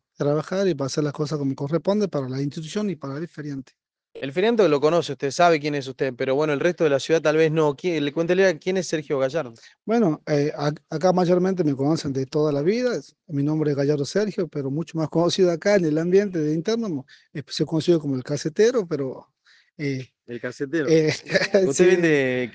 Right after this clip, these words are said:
Speaker 2: ca-, eh, vendía cassette,
Speaker 1: En
Speaker 2: C D.
Speaker 1: esa época, en aquellos
Speaker 2: Claro.
Speaker 1: siglos, en aquellos años.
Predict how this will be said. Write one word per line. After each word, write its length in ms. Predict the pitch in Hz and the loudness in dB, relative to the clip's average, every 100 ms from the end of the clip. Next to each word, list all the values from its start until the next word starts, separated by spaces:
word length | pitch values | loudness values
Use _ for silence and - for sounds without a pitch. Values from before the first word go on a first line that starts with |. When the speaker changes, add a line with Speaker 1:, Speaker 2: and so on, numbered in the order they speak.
| - - | -8 -2
Speaker 2:
ca-, 180 | 139 | 2
eh, 80 | 131 | 2
vendía 300 | 131 156 185 | 2 4 4
cassette, 380 | 160 156 180 180 | 4 2 2 2
Speaker 1:
En 60 | 151 | 2
Speaker 2:
C 60 | |
D. 40 | 185 | -2
Speaker 1:
esa 260 | 185 180 | 2 4
época, 520 | 165 196 196 156 156 143 | 6 6 4 2 -2 0
en 80 | |
aquellos 280 | 143 143 165 | -2 2 4
Speaker 2:
Claro. 140 | 151 147 | 4 4
Speaker 1:
siglos, 440 | 175 180 160 147 | 4 4 2 0
en 40 | 147 | 0
aquellos 300 | 165 156 147 | 2 4 4
años. 320 | 160 170 | 2 2